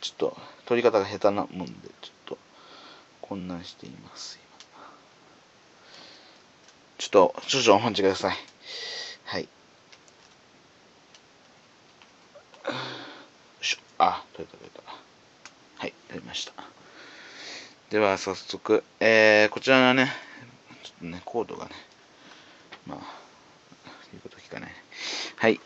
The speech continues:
えー、こちらですね。こちらに、えー、プラグを挿します。挿します。差し込みます。はい、こんな感じで。で、アダプタ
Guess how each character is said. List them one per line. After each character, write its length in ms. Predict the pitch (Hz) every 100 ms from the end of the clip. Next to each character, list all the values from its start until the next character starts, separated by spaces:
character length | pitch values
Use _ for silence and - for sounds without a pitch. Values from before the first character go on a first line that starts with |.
| - -
え 220 | - 104 104
ー、 40 |
こ 120 | -
ち 100 | 117
ら 100 | 123
で 80 | 123
す 100 | 113
ね。 200 | 110 113
こ 100 | -
ち 80 | 120
ら 220 | 131 123
に、 240 | 135 170 -
え 240 | - 95 90
ー、 40 |
プ 100 | -
ラ 120 | 110 98
グ 160 | 104
を 140 | 104 -
挿 140 | -
し 160 | - -
ま 160 | 120 -
す。 380 | - - - - - - - - - - - -
挿 120 | - 82
し 180 | -
ま 160 | 90 82
す。 100 | - -
差 160 | -
し 120 | 80 -
込 100 | 85
み 100 | 78
ま 100 | -
す。 260 | - - -
は 100 | -
い、 120 | 62 -
こ 100 | 76
ん 40 |
な 80 | 78
感 80 | -
じ 80 | -
で。 160 | 71 - - - - - - - - - - - 127
で、 260 | 156 170 - _ _ _ - - _ - _ _ -
ア 100 | -
ダ 120 | 87
プ 100 | 80 -
タ 200 | 78